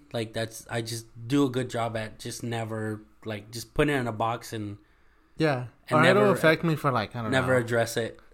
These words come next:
Speaker 2: thirty
Speaker 1: Yeah.
Speaker 2: minutes max, and then I'll be like, "Okay, that's it," you know, like,
Speaker 1: Yeah, move on.
Speaker 2: "Fuck this shit. I'm gonna wear
Speaker 1: Yeah.
Speaker 2: this shirt, and it's gonna be <laughs> all right."
Speaker 1: 'Cause honestly, I don't think anybody's gonna look at you and care.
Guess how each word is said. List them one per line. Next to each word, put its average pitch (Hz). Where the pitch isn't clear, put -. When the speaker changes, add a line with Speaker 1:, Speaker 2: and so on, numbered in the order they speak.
Speaker 2:
thirty 151
Speaker 1:
Yeah. 147
Speaker 2:
minutes 143
max, 143
and 131
then 117
I'll 117
be 104
like, 117
"Okay, 127
that's 107
it," 101
you 98
know, 98
like, 107
Speaker 1:
Yeah, 120
move 131
on. 104
Speaker 2:
"Fuck 98
this 110
shit. -
I'm 120
gonna 123
wear 127
Speaker 1:
Yeah. 131
Speaker 2:
this 131
shirt, 127
and 110
it's 107
gonna 143
be 160
<laughs> -
all 190
right." -
Speaker 1:
'Cause 131
honestly, 147
I 139
don't 120
think 107
anybody's 104
gonna 107
look 110
at 107
you 107
and 101
care. 120